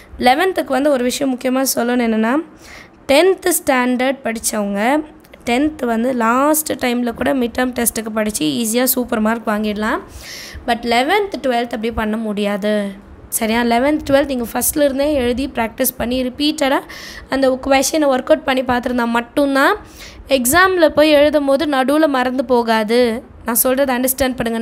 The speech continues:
நடுவுல மறந்து போயிரும். சம் ஒர்க் அவுட் பண்ணிட்டே இருப்பீங்க,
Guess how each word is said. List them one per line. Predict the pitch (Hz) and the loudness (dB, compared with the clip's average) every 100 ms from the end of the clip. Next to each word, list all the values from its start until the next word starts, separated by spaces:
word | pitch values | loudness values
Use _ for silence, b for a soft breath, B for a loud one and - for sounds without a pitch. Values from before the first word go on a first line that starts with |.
| 233 | 0
நடுவுல | 247 247 311 320 285 | 2 4 6 6 4
மறந்து | 254 254 277 247 | 2 0 0 2
போயிரும். | 240 233 247 240 220 B B B B | 2 0 -2 -4 -8 B B B B
சம் | 269 302 311 | 0 4 4
ஒர்க் | 262 311 | 4 2
அவுட் | 269 277 | 2 2
பண்ணிட்டே | 269 277 294 | 2 4 2
இருப்பீங்க, | 294 269 | 2 -4